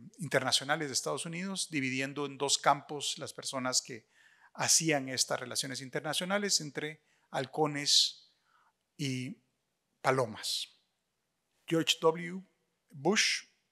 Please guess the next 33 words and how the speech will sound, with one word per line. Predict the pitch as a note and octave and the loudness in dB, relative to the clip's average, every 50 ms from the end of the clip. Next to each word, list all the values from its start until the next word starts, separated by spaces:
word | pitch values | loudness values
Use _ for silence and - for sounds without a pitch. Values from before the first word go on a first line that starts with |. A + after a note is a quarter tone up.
| _ - | _ -4
el | D#3 C3 A#2+ | -4 2 6
Ranger, | C3 D3+ F3+ F3+ E3+ F#3+ G3+ G#3 G#3+ G#3 - _ _ _ _ _ _ | 6 8 8 6 4 2 0 0 -2 -6 -14 _ _ _ _ _ _
que | - - C#3+ | -4 -2 -2
empieza | B2 A#2 - D#3 D3+ - F#3 D#3+ | -2 0 2 4 6 6 6 6
la | C#3+ B2+ A#2+ | 6 6 4
guerra | A#2+ C3 C#3+ D3 E3 D#3 | 4 2 2 2 2 0
contra | - D#3+ C3 A#2 A#2 | -2 -4 -6 -4 -6
el | G#2+ - | -6 -6
terrorismo, | - - G#2+ A2+ A#2+ D#3+ G3 G#3 G#3+ A3 A3 G3+ _ _ _ _ _ _ _ _ _ _ | -6 -8 -8 -6 -4 -4 -2 -2 -2 -4 -6 -10 _ _ _ _ _ _ _ _ _ _
todo | - C#3 C3+ | -2 0 0
lo | C#3 C3 | 0 0
que | C#3 C3 | 0 -2
conocemos | - B2 B2 A#2 - D3 C#3+ D3 D3 C#3+ | -2 -2 -2 -2 0 0 0 -2 -4 -6
con | - D3+ C3+ | -6 -8 -8
el | B2 A#2 | -6 -6
inicio | A#2+ B2 C#3 D3 C#3+ - - D3 C#3+ C#3 C3+ C#3 - _ _ _ _ - - - - - _ - | -6 -6 -2 2 4 4 4 4 2 0 0 -2 -6 _ _ _ _ -20 -20 -20 -20 -20 _ 2
de | - C3 C3+ | 4 6 6
este | C3+ - E3+ D3+ | 6 6 8 8
siglo | - - F#3+ F3+ G3+ G3 F3+ D#3+ | 8 8 6 4 2 2 2 2
como | - C#3+ C3 A#2+ | 0 -4 -4 -6
The | A#2 | -6
War | A#2 B2 C#3+ D3 D3 C3+ B2 | 0 2 4 4 4 4 2
on | B2 B2+ A#2+ | 0 -2 -6
Terror | A2+ D#3 E3 E3+ F#3 F#3+ F#3+ G3 G3+ C4+ D4 A#3+ | -2 0 2 2 2 0 -2 -6 -10 -14 -16 -16
y | C3+ | -18
todo | - - - C3+ C3 C3+ C#3 C3+ C#3 - - - | -14 -10 -8 -8 -8 -8 -10 -10 -12 -12 -12 -10
el | - C3+ C3+ | -10 -8 -6
énfasis, | - F3+ E3+ F3+ - - F3 - - - E3+ - - - - - - - _ _ _ _ _ _ _ _ - - _ _ _ | -4 -4 -4 -2 -2 -2 0 0 0 2 2 2 2 2 2 -2 -8 -20 _ _ _ _ _ _ _ _ -20 -20 _ _ _
eh, | D3 C3 A2+ A2 G#2+ G#2+ - | -12 -12 -10 -10 -12 -10 -6
contra | - D#3 C#3 C3+ - D3+ D3 D3+ - C4 | -4 -4 -2 2 2 4 4 4 2 -4
el | D#3 A#2+ B2 | -8 -10 -10
mundo, | B2+ C3 C3+ C3+ B2+ C3 B2+ B2+ C3+ F#3 - _ _ _ _ _ _ _ - | -8 -8 -8 -8 -6 -6 -6 -6 -8 -10 -14 _ _ _ _ _ _ _ -10
eh, | C#3 C3+ C3+ B2+ B2+ - - - F3+ | -10 -10 -10 -10 -14 -14 -12 -12 -12